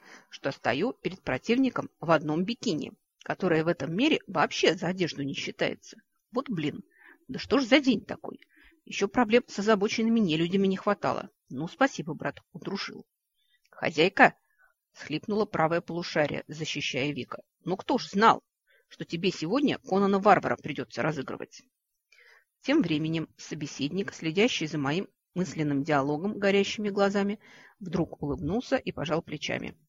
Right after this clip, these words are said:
«Вообще-то лучше свобода». Улыбка была приятной, как, в принципе, и голос. Противник, как ни странно, в человеческом обличье располагал к себе. «А почему тебя посадили?» «Я оборотень»,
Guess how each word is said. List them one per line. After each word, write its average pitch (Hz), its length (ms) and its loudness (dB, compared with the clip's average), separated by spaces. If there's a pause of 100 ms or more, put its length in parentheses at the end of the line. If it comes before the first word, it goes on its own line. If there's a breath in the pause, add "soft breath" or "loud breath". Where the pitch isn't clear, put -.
(400)
«Вообще-то - 640 0
лучше - 300 -6
свобода». - 440 -2 (1080)
Улыбка 190 560 2
была 156 300 0
приятной, 156 600 0 (100)
как, 254 220 2
в - 40 -20
принципе, 208 480 -4
и 185 40 -2
голос. 147 480 -6 (640 loud breath)
Противник, 269 500 0
как - 180 -2
ни 175 100 -4
странно, 127 520 -2
в - 60 -20
человеческом 160 760 -2
обличье 180 560 0
располагал 269 640 2
к - 80 -14
себе. - 340 -10 (880 soft breath)
«А - 100 -14
почему - 360 -2
тебя 175 220 2
посадили?» 156 680 -2 (440)
«Я 233 220 0
оборотень», 262 680 -2